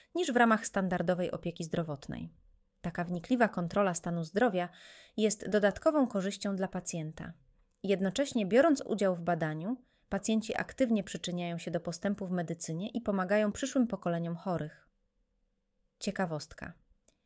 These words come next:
Udział w badaniach klinicznych w Polsce rośnie, a kraj staje się ważnym ośrodkiem badań na arenie międzynarodowej. Najwięcej badań klinicznych prowadzi się w U S A i Europie Zachodniej.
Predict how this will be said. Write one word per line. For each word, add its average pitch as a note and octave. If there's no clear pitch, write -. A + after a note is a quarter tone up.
Udział G#3
w E3+
badaniach F3+
klinicznych F#3
w -
Polsce D#3+
rośnie, B3+
a G3
kraj C#4+
staje B3
się A3+
ważnym B3
ośrodkiem G3+
badań F#3
na C4+
arenie G3
międzynarodowej. E3
Najwięcej B3
badań B3
klinicznych G#3+
prowadzi F#3
się F3
w E3+
U G3
S F#3
A A#3
i -
Europie F3+
Zachodniej. E3